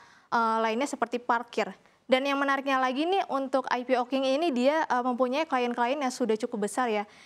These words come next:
Dan juga klien-kliennya ini memang sudah perusahaan-perusahaan terbuka juga. Kalau kita bisa lihat di sini kliennya King itu ada Sinar Maslen, kemudian ada Sumarekon, ada Pakuwon, Agung Sedayu, Lipo Group,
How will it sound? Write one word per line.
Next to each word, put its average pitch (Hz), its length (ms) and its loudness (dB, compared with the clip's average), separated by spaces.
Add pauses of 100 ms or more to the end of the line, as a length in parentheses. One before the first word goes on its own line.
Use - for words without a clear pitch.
(140)
Dan 262 240 2
juga 262 240 2
klien-kliennya 240 800 0
ini 294 320 2
memang 254 240 0
sudah 254 240 2
perusahaan-perusahaan 240 720 -2
terbuka 233 400 -2
juga. 214 320 -2 (800)
Kalau 240 160 2
kita 254 160 -2
bisa 240 320 0
lihat 247 160 2
di 269 160 -2
sini 269 240 0
kliennya 240 480 0
King 247 240 -2
itu 330 80 0
ada 220 240 0 (320)
Sinar 240 400 0
Maslen, 247 480 -2
kemudian 220 400 0
ada 202 160 0
Sumarekon, 240 800 -2
ada 202 160 -2
Pakuwon, 254 640 -2 (320)
Agung 214 320 0
Sedayu, 262 720 2 (400)
Lipo 233 320 2
Group, 240 320 0